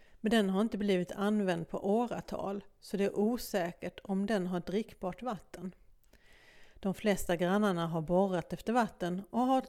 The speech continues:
god tillgång då, så det kommer vi nog också få göra.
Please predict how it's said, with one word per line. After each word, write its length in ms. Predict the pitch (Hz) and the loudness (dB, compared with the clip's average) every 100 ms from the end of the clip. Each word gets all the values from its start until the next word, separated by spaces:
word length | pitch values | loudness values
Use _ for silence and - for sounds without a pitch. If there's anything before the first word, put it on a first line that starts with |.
| - | -6
god 380 | 226 277 196 175 | -2 0 0 0
tillgång 420 | 202 202 175 170 | 0 0 0 0
då, 220 | 175 160 208 - - - - | 0 -2 -4 -14 -20 -20 -8
så 140 | - | 0
det 100 | 220 | 0
kommer 260 | - 190 190 | 2 0 2
vi 200 | 202 185 | 2 2
nog 220 | 180 175 | 0 -2
också 280 | 170 - 160 | -4 -6 -10
få 140 | 180 | -4
göra. 360 | 180 190 190 | -4 -4 -6